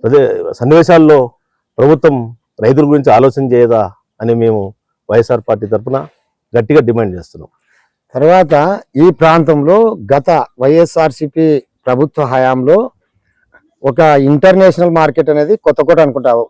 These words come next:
Speaker 2: ఆ ఊరు.
Speaker 1: లే, ప్యాపిలి,
Speaker 2: ప్యా-,
Speaker 1: మెట్టుపల్లి.
Speaker 2: మెట్టుపల్లి. ఆ ప్రాంతంలో ఇంటర్నేషనల్ మార్కెట్ అనేది already పర్మిషన్ వచ్చింది.
Speaker 1: Hmm.
Speaker 2: అది కన్‌స్ట్రక్షన్ కూడా నడుస్తుంది అనుకోండి, బిల్డింగ్.
Speaker 1: Yeah.
Speaker 2: తర్వాత ఈ రోజు దాని పరిస్థితి ఏమైందన్న?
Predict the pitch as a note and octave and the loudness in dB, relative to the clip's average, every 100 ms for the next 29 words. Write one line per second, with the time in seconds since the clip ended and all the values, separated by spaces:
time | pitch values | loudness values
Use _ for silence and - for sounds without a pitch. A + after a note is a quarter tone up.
0 | - A2+ A2 F2+ _ _ - B2 G2 A#2+ | -4 -4 -6 -10 _ _ -6 -6 0 0
1 | C3 C#3+ F3 C#3 B2+ C3+ B2 A#2 F#2 - | 0 2 2 2 2 -2 -2 -2 -4 -2
2 | D3+ C3 C#3 A#2 G2+ B2+ D3 D3 E3 E3 | -2 0 -2 -2 -4 -2 0 0 -2 -2
3 | D#3+ F#3+ D#3 D#3+ E3 D3+ D#3+ D#3 D3 C3+ | -2 -2 0 -2 -2 -4 -6 -8 -6 -8
4 | D3 C3+ D3 F3 D3 C#3 D#3 F3 C#3+ C3+ | -8 -10 -8 -6 -4 -4 -6 -8 -8 -6
5 | D3+ C#3+ C3+ - D3 G3+ G#3 G2+ F2 C#3+ | -8 -8 -12 -12 -14 -12 -12 -12 -10 -12
6 | C3 C3+ B2+ D3+ D#3 D3+ D#3 D3 A#2 - | -8 -8 -8 -12 -12 -10 -8 -8 -10 -14
7 | C3 A2 G#2+ G#2+ G#2+ G#2 G#3 A2 F2+ - | -14 -12 -14 -14 -12 -10 -12 -12 -16 -18
8 | _ _ _ C#3 F#3 G#3 G3+ E3 F3 G#3 | _ _ _ -2 2 4 4 4 2 2
9 | - E3+ F3+ G3+ G3+ G#3 F3+ D#3+ D#3+ D#3+ | 0 2 4 4 4 2 4 2 2 0
10 | D#3+ E3 G3 F#3+ F#3+ | 0 0 0 -2 -6